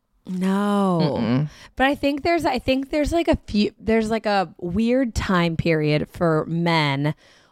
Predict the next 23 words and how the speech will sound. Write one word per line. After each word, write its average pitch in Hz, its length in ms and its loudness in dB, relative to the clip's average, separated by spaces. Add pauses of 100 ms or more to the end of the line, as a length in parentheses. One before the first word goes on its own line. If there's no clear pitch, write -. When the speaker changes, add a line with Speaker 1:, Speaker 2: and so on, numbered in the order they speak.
(160)
Speaker 1:
where 190 320 0
between, 214 560 -2
like, 226 240 0
the - 160 -2
ages 180 400 0
of, 180 160 0
like, 160 340 -2 (1400)
twenty-three 190 1080 0
and 175 220 -2
twenty-five, 175 960 0
like, 185 280 0
this - 320 0
sweet 170 340 2
spot 220 500 -2 (540)
that 214 260 0
they 226 280 0 (300)
slightly 262 600 -2
think, 196 560 -2 (1080)
"Yeah, 330 160 0
I 196 140 0
could 349 160 -4
be 202 120 2
married." 165 420 -2